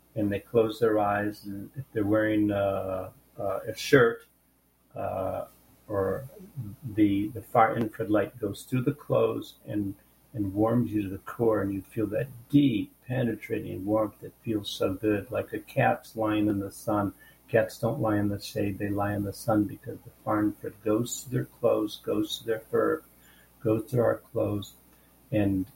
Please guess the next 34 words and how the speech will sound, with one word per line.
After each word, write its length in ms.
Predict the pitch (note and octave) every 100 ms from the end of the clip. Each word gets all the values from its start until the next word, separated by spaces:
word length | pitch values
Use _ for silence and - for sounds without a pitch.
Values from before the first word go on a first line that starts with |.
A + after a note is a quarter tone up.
| _
and 280 | A2+ G2+ G2+
resonates 680 | G2 A2 A2+ A#2+ G#2+ G#2+ -
with 120 | G2+
the 60 | G2+
water 320 | F#2+ G2+ G2+
molecules 640 | G2 G2 G2+ - A2 G2+ G2+
in 80 | G2+
our 80 |
body. 520 | F#2+ G2 G2+ G#2 G2+ G2+ - - - - - - _
And 260 | A2+ G2+ F#2+
the, 340 | G#2 G2 G#2 -
the 100 | A2+
far 300 | - C#3 -
infrared 420 | D3+ C#3 C3 A#2
energy, 640 | A#2 A#2+ C3 - G2+ G2 -
a 40 | A2
lot 240 | G#2+ A2+
of 120 | -
people 280 | A#2 G#2+ A2
never 280 | G#2+ A2 G2+
thought 300 | - G#2+ G#2+
about 400 | A2 G2+ - -
this, 240 | - - -
but 120 | G#2
it, 120 | G2+ -
it 100 | -
actually 340 | A2 A2+ - G#2
goes 340 | G#2+ A#2 C3+
through 180 | - C3
the 80 | A#2+
sand 640 | - - B2+ G#2+ - F#2 - _ _ _ _ _ _
about 340 | - G2 -
two 280 | - D3 C#3+
inches 640 | - B2+ - G#2+ - G#2+